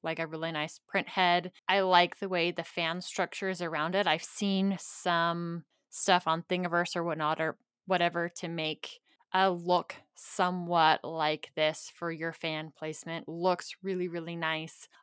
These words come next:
I am currently running a Micro Swiss direct drive that looks more like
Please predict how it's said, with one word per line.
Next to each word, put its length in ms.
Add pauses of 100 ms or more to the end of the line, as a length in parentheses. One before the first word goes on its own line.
(120)
I 260
am 320
currently 520
running 580
a 140
Micro 560
Swiss 640
direct 480
drive 640 (460)
that 340
looks 560
more 320
like 420